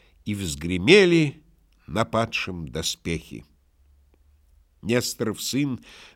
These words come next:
на него устремился, как пёс на еленя, скачет пронзённого, коего ловчий, едва он из лога прянул, стрелой поразил и подсёк ему резвые ноги.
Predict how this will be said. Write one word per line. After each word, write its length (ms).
на 120
него 320
устремился, 720
как 300
пёс 360
на 100
еленя, 640
скачет 600
пронзённого, 840
коего 400
ловчий, 500
едва 580
он 180
из 160
лога 300
прянул, 600
стрелой 580
поразил 640
и 100
подсёк 500
ему 180
резвые 460
ноги. 420